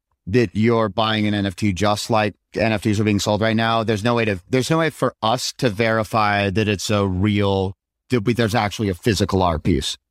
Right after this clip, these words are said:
Until we have it in our vault, we can't say that we are verifying this is an actual art piece that we have, because anyone can say they own a Picasso.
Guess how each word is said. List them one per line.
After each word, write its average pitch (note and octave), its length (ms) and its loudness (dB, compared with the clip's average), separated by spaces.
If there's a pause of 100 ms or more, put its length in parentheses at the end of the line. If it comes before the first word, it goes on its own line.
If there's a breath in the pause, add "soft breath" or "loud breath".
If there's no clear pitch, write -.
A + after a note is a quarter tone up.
(160)
Until C3+ 360 2
we B2+ 200 0
have A2+ 240 0
it - 20 0
in G#2 100 -2
our G2+ 120 0
vault, G2+ 240 0
we F#2+ 80 0
can't G2 260 0
say G2+ 220 0
that F#2 120 0 (140)
we G#2 260 0
are G#2+ 120 0
verifying G2 680 0
this A#2 180 -4
is A2+ 80 -2
an G2+ 120 0
actual G2 360 0
art F#2 200 0
piece F#2+ 160 0
that G2 80 0
we F#2 100 2
have, F#2+ 240 0
because F#2 540 -2 (340)
anyone C3 400 2
can G2+ 140 0
say G2 180 0
they F#2 160 2
own F#2 140 0
a - 20 -2
Picasso. F#2 880 -2